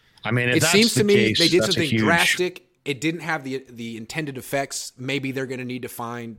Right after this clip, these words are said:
Speaker 2: go back to the drawing board and think of something else.
Speaker 1: Well, at this point, you know, i-, he's a, it's so, I mean, it's just a, just a bad, bad,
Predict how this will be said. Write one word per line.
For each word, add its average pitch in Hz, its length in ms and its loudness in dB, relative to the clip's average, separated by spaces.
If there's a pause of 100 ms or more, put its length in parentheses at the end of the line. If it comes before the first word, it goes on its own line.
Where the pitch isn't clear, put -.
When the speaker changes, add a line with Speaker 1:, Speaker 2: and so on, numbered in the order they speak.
(100)
Speaker 2:
go 135 100 -2
back 131 180 -2
to 123 40 -14
the 113 80 -8
drawing 113 260 -6
board 107 180 -8
and 98 80 -16
think 107 140 -12
of 98 60 -12
something 95 220 -12
else. 101 180 -16 (1800)
Speaker 1:
Well, 170 220 2
at 156 100 -2
this 190 200 2
point, 190 420 2 (500)
you 135 140 4
know, 123 340 2
i-, 117 60 2 (140)
he's 113 320 2
a, 117 180 2 (520)
it's 117 240 0
so, 127 300 2 (160)
I 127 40 2
mean, 117 180 2
it's 113 240 0
just - 200 0
a, 95 200 -2 (340)
just - 200 0
a 113 60 0
bad, 107 680 0
bad, 101 400 0